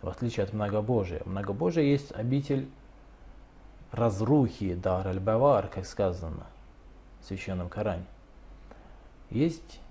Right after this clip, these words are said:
обитель разрухи, есть обитель страха, есть обитель страданий, многобожия. И в противовес ему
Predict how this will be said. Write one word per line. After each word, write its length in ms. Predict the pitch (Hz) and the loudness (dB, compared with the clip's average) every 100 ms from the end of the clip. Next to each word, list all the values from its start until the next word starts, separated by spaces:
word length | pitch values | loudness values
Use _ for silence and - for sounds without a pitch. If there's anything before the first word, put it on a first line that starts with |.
| - - - - - | -20 -20 -20 -20 -10
обитель 520 | - 110 131 131 127 113 | -4 0 0 0 0 2
разрухи, 560 | 110 110 113 85 - | 2 0 -2 -2 -6
есть 320 | 85 113 117 | -2 -2 -2
обитель 500 | - 107 110 113 110 | -8 -4 -4 -4 -6
страха, 720 | 101 - 120 113 98 - - - - - - - - - - - - - - - - - - - - | -8 -6 -2 0 0 -2 -10 -12 -16 -20 -20 -20 -20 -20 -20 -20 -20 -20 -20 -20 -20 -20 -20 -20 -2
есть 380 | 123 156 - | 0 0 -2
обитель 440 | 139 117 123 120 107 | -2 0 0 0 -4
страданий, 720 | - - 110 107 90 71 - - - - - - - | -4 -2 0 2 0 -4 -12 -18 -20 -20 -20 -18 -6
многобожия. 720 | 101 98 98 98 90 82 58 - - - - - - - - - | -4 0 0 0 -2 -4 -10 -14 -20 -20 -20 -20 -20 -20 -20 -14
И 440 | - 98 101 98 92 - - - - - - - - | -6 -2 0 -2 -4 -12 -20 -20 -20 -20 -20 -20 -20
в 100 | - | -20
противовес 720 | - 107 - 104 98 127 170 143 | -8 -8 -4 -2 0 2 2 0
ему 340 | 127 170 190 | 2 2 0